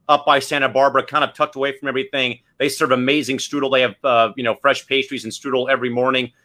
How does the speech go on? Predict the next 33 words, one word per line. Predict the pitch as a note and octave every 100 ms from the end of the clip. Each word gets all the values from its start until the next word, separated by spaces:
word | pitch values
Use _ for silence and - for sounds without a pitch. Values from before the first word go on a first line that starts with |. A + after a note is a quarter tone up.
| _ _
up | C3+ B2+ -
there | C#3 C3 B2+
in, | C#3 B2+ B2
uh, | A#2+ A2
s-, | G#2+ - - _
up | B2+ -
there |
in | B2
the | A2+
Santa | - B2+
Ynez | A#2 A#2+ A2+ G2+
Valley. | C3 C3+ C3 B2 _ _ _
Uh, | C#3
number | C#3+ G#3+ G#3 F3
three, | F3 F#3+ F3+ E3+ -
good | B2+ G#3
old-fashioned | G3+ - F3+ F3+ F3 D3
chocolate | A#2 D3 C#3+ C3
cake, | - B2+ G#2 A2+
especially | - F3+ -
if | F3
you | D#3
do | D#3
the | C#3+
molten | A#2+ C3 F3+ G3 F#3
chocolate | F#3 F#3 F#3 F#3+ -
cake | F#3+ F#3
where | D3 B2+
it's | B2
hot, | D3+ C#3+
where | B2+ B2
it's, | -
uh, | C3+ B2